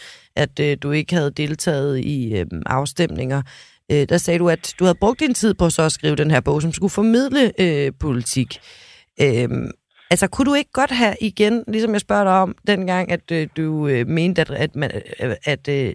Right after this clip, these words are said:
Liberal Alliance skulle trække sig fra, øh, vlak-regeringen. Kunne du ikke have trukket dig i den periode, hvor du har skrevet din bog, og, øh, lavet din podcast, øh, ud af,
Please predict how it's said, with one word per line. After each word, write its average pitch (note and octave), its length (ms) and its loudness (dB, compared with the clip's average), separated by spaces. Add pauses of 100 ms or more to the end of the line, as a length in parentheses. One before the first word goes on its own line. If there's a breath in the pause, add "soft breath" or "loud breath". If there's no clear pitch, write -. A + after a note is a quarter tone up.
(120)
Liberal E3+ 340 0
Alliance E3 380 -2
skulle D#3 220 -4
trække F3 380 0
sig G3 200 -2
fra, C#3+ 300 0 (500 loud breath)
øh, C3+ 340 2
vlak-regeringen. E3+ 840 0 (220 loud breath)
Kunne A3 100 2
du A3+ 60 2
ikke C4+ 100 -2
have - 180 0
trukket B3+ 520 2
dig F#3 160 0
i F#3 40 0
den G#3 180 0
periode, G3 460 4
hvor C4 120 4
du A3 80 4
har F#3 80 2
skrevet E3 380 -2
din E3+ 160 -6
bog, D#3 340 0
og, D3 200 2 (520 loud breath)
øh, D#3+ 180 4 (140)
lavet F3+ 480 4
din E3+ 200 -4 (140)
podcast, D3 720 0 (180)
øh, C#3 100 2 (460)
ud B3+ 180 4
af, F3+ 200 6